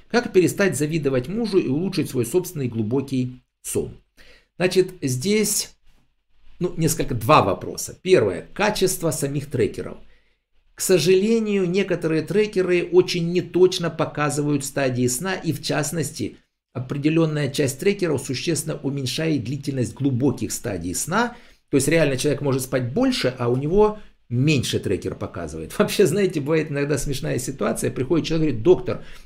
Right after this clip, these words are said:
у меня последний, там, месяц проблемы со сном». Я говорю: «А что же случилось?» Говорит: «У меня мало глубокого сна». Говорю: «А что ж такое?» «А я вот трекер купил, и он у меня показывает двадцать минут, а пишут, что нужно там два часа». Говорю: «А вы сами-то как спите?» Сам говорит: «Нормально сплю.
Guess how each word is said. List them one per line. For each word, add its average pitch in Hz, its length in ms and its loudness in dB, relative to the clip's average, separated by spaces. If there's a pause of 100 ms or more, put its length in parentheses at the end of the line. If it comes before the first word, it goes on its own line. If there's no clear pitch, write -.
(100)
у 131 40 -6
меня 196 180 2
последний, 165 580 -2
там, 139 260 -2
месяц 190 360 2
проблемы 139 440 0
со 131 140 -2
сном». 123 420 0 (340)
Я 117 60 2
говорю: 127 160 2
«А 131 40 0
что 190 220 2
же 147 120 2
случилось?» 117 480 -2
Говорит: 123 200 -2
«У 151 40 0
меня 170 220 0
мало 165 320 2
глубокого 135 560 0
сна». 117 480 0 (420)
Говорю: 123 180 2
«А 143 60 -2
что 180 260 4
ж - 80 2
такое?» 127 520 0 (100)
«А 147 100 0
я 180 80 6
вот 180 160 4
трекер 175 340 4
купил, 190 380 2
и - 20 6
он 156 120 4
у - 20 0
меня 156 140 0
показывает 143 580 0
двадцать 131 420 0
минут, 190 320 0
а 117 60 4
пишут, 156 320 -4
что 139 140 -6
нужно 131 240 0
там 123 160 -4
два 135 220 2
часа». - 420 -4 (240)
Говорю: 143 140 6
«А - 20 4
вы 185 80 4
сами-то 156 420 2
как 143 220 -2
спите?» - 280 -10
Сам 269 200 0
говорит: 269 220 0
«Нормально 240 420 0
сплю. 208 340 -4